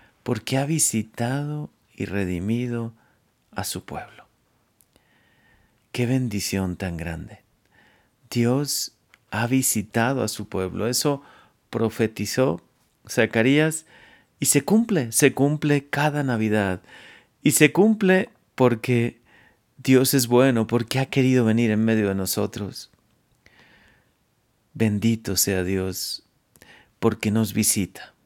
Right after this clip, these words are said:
Hoy a cada uno de nosotros, el Señor nos visita. Hoy visita a los enfermos y les lleva consuelo. Hoy visita a los que están tristes. Hoy visita a los que han perdido la esperanza.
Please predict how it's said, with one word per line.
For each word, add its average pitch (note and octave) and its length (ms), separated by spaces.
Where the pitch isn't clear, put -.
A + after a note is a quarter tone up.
Hoy D#3 460
a A2 180
cada C#3+ 300
uno C#3+ 240
de B2 80
nosotros, - 800
el A#2 120
Señor G#2+ 360
nos A2 260
visita. - 500
Hoy A2 180
visita C3+ 440
a C3 40
los A#2+ 200
enfermos B2+ 760
y G#2+ 40
les G2 160
lleva A2+ 300
consuelo. G#2+ 680
Hoy C3 160
visita D#3 640
a A2+ 100
los G2+ 180
que - 80
están A2 280
tristes. A2 720
Hoy A#2 160
visita G#2+ 460
a G#2 40
los F#2+ 200
que G2+ 100
han G#2+ 120
perdido G2 340
la D#2+ 80
esperanza. F2 720